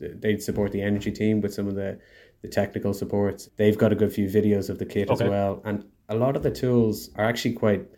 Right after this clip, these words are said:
Speaker 1: cheap and affordable, and you could get them without the kit. So you could be doing some of the experiments that they name within, or some of the exercise that they name within the instructional videos. You could be doing them yourself, even without getting the kit,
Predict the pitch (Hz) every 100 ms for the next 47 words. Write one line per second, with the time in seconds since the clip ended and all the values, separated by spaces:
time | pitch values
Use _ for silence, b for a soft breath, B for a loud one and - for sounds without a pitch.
0 | b - 127 127 120 98 95 110 123 107
1 | 98 95 98 101 104 113 104 95 98 98
2 | 104 104 90 95 95 - - 101 101 104
3 | 101 98 123 123 120 120 110 107 101 -
4 | 104 107 107 104 98 98 98 98 101 101
5 | 98 95 - 98 - 104 101 101 92 b
6 | b b - 98 92 101 107 107 104 98
7 | 95 95 95 98 98 98 95 101 101 101
8 | 98 95 92 _ 101 - 107 - 95 95
9 | 98 101 98 92 - b b - 113 113
10 | 120 113 107 101 95 104 101 95 - 101
11 | 101 98 95 95 95 98 95 95 - 101
12 | 95 B